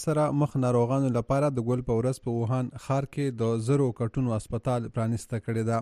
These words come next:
چینایي چارواکو ویلي د کورونا وایرس خورېدو سمدستي وروسته په دغه هسپتال باندې کار شروع کړی شوی و چې پکې د اووه نیم زرو نه زیاتو مزدورانو برخه اخیستې وه. چینایي چارواکو ویلي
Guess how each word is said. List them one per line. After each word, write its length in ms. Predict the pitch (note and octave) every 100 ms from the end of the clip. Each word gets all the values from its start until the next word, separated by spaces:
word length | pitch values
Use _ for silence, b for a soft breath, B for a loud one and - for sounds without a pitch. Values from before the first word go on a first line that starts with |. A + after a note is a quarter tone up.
| - b b b b
چینایي 280 | B2 A#2 A#2+
چارواکو 500 | - A2+ A#2 A#2+ - A2
ویلي 260 | B2 C3+ C3+
د 80 | A#2 -
کورونا 320 | A2 A#2+ B2+ B2
وایرس 340 | A#2+ B2 B2 -
خورېدو 420 | A2+ A2 B2+ C3
سمدستي 500 | B2 A2+ A2 - C#3
وروسته 400 | B2 C#3 - D3 C#3
په 100 | A#2+
دغه 200 | A#2 A2
هسپتال 480 | A2+ - A2+ C3+ C#3 C#3
باندې 360 | C#3 C3+ C3
کار 220 | B2 A#2+ -
شروع 220 | A2+ A2
کړی 260 | A2+ G#2+
شوی 180 | - D3+ D3+
و 40 | B B B -
چې 80 | C3+
پکې 680 | C3 C#3+ D3+ D3+ _ - B2
د 100 | C3+
اووه 120 | C3+ C#3+
نیم 160 | E3 C#3+
زرو 180 | B2+ A#2+
نه 240 | A#2+ B2 A#2
زیاتو 320 | C#3 B2+ C#3+ B2+
مزدورانو 540 | A2 A#2 A#2+ A#2 A2+ A2
برخه 300 | A2+ - A2
اخیستې 320 | A2+ - B2 A2+
وه. 80 | A2+ - - B B -
چینایي 280 | C#3+ D3 C#3+
چارواکو 460 | D3+ C#3+ C#3 C#3+ C3
ویلي 260 | C#3 D3